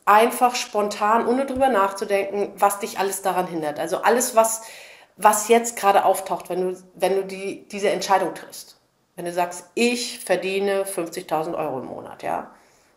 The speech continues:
Und dann wirst du merken, „Oh nee, da muss ich noch mehr arbeiten, das ist unmöglich“, ja. Dein Verstand wird dir jetzt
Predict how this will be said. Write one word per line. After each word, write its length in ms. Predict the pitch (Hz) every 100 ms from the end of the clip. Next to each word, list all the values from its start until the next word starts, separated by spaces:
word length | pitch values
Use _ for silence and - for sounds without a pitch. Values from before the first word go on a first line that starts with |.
| -
Und 60 |
dann 80 | 175
wirst 180 | 170 -
du 60 | 175
merken, 420 | 165 156 156 156
„Oh 160 | 170 175
nee, 180 | 175
da 80 | 170
muss 160 | 165 196
ich 80 | 190
noch 180 | 196
mehr 180 | 190 185
arbeiten, 800 | 165 170 170 165 175 170 165 165 - - - - - _ _
das 340 | - 180 185 180
ist 140 | 180
unmöglich“, 1160 | - 185 185 190 208 208 196 175 175 180 180 -
ja. 260 | 165 165 190
Dein 180 | 185
Verstand 460 | 185 196 - 208 226
wird 140 | 214
dir 100 | 220
jetzt 480 | 214 208 208 - -